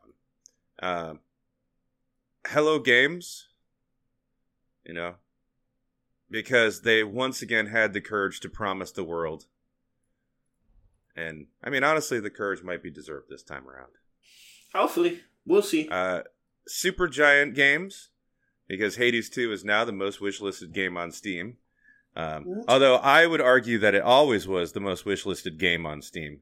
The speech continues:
Speaker 1: because the other thing wasn't a game.
Speaker 2: <laughs>
Speaker 1: Uh, us, as in gamers in general, 'cause I feel like this has been one of the strongest years in gaming that I have seen in a long fucking
Speaker 2: Yes,
Speaker 1: time.
Speaker 2: it has been.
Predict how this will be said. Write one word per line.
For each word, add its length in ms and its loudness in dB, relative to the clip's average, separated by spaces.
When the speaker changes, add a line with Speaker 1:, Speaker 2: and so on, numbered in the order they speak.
Speaker 1:
because 260 -8
the 120 -2
other 160 2
thing 380 -4
wasn't 360 -4
a 40 -8
game. 280 -4
Speaker 2:
<laughs> 560 -12
Speaker 1:
Uh, 260 -12
us, 460 0
as 240 -6
in 280 -6
gamers 480 -2
in 120 -10
general, 480 -4
'cause 120 -6
I 120 0
feel 120 0
like 140 2
this 140 -2
has 60 -12
been 140 -10
one 120 -6
of 60 -2
the 60 0
strongest 840 0
years 300 0
in 160 -8
gaming 560 -2
that 240 -4
I 160 2
have 180 -2
seen 240 -8
in 160 -10
a 100 -4
long 540 -6
fucking 260 -6
Speaker 2:
Yes, 360 2
Speaker 1:
time. 100 -18
Speaker 2:
it 120 2
has 300 -4
been. 220 -10